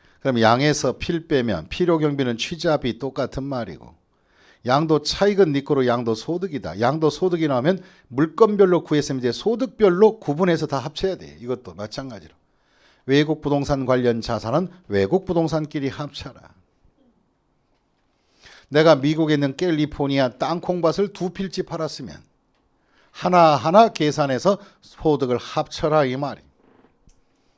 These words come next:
그다음 그 밑에 과세 표준 계산 사 번 가고 있습니다.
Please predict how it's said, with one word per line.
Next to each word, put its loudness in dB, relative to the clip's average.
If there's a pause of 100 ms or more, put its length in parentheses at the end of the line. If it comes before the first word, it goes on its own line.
(1500)
그다음 0
그 -2
밑에 4 (200)
과세 0
표준 -8
계산 -4 (1800)
사 -2
번 0
가고 2
있습니다. -8